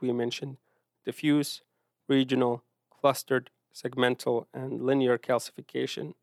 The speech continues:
Segmental and linear were considered worrisome. What is intermediate concern? Clustered calcification is considered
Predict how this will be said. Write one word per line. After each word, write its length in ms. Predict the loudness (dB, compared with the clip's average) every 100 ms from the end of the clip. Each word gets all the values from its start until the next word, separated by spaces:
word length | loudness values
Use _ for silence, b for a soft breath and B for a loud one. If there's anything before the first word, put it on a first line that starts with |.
| _ _ _ _ _ _ _ _ _ _
Segmental 560 | -4 -2 0 0 2 2
and 240 | 2 -2 -8 -2
linear 420 | 2 4 4 2
were 160 | 2
considered 540 | 0 -2 -2 0 0 2
worrisome. 580 | 2 2 2 0 0 -4 _ _ _ _ _ _ _ _
What 120 | 4
is 260 | 4 2 -2
intermediate 840 | -4 -2 0 0 0 0 -2 -4
concern? 500 | -4 -2 2 2 2 -2
Clustered 680 | -4 2 2 2 2 0 -2 _ _ 0
calcification 1040 | 0 2 -4 -10 -2 0 0 0 -2 -2 -10 0
is 260 | 2 2
considered 520 | 0 -2 0 0 -2